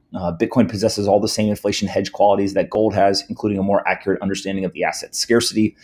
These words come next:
It also brings with it much more potential upside, given how early the asset is in the life cycle, uh, and how relatively small the current investor base is.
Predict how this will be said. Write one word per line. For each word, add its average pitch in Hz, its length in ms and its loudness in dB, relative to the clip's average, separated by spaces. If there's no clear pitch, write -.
It 113 80 2
also 117 220 4
brings 107 280 2
with 98 140 0
it - 100 2
much 104 200 -6
more 101 120 -2
potential - 460 -12
upside, 95 520 0
given 98 200 -4
how 87 180 -2
early 104 180 0
the 95 120 -2
asset 92 300 -4
is 92 120 -2
in 90 100 0
the 80 60 -2
life 104 220 4
cycle, 98 460 2
uh, 90 100 -4
and 87 120 0
how 101 120 2
relatively 104 400 2
small 101 340 2
the 107 100 0
current - 260 -8
investor 104 360 0
base 104 280 0
is. 98 280 0